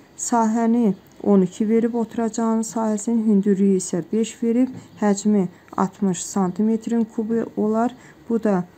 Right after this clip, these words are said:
B variantıdır. İkincidə V bərabərdir. Oturacağın sahəsi on səkkizdir, hündürlüyü ondur,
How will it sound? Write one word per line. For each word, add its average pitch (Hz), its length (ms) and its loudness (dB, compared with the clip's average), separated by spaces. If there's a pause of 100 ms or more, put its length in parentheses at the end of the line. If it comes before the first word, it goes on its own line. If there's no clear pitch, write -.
(220)
B 214 180 2
variantıdır. 220 800 0 (320)
İkincidə 220 680 2 (360)
V 196 300 4
bərabərdir. 180 800 0 (300)
Oturacağın 220 640 0
sahəsi 185 600 -4
on 165 280 -4
səkkizdir, 226 760 -2
hündürlüyü 185 640 0 (120)
ondur, 214 400 0